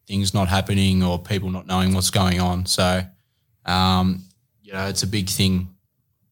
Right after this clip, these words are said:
having a good lifestyle and also in having work involved with that good lifestyle.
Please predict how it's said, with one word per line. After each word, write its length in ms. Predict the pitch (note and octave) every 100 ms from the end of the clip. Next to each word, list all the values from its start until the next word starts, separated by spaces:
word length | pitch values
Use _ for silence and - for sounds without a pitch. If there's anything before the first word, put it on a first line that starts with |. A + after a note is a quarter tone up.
| _
having 260 | - G#2 G2
a 40 |
good 240 | F2 G2 F2+
lifestyle 680 | F#2 G2 - G2 F#2 C3 -
and 100 | G2+
also 500 | F#2+ - F#2+ F#2 F#2
in 360 | - F#2 F#2 - _ -
having 320 | G2+ G2 F#2
work 240 | F#2+ F2+
involved 400 | F#2+ F2+ F2+ F#2
with 100 | G2
that 180 | F2+ E2
good 140 | F#2
lifestyle. 560 | F#2 F2+ - F2 F2+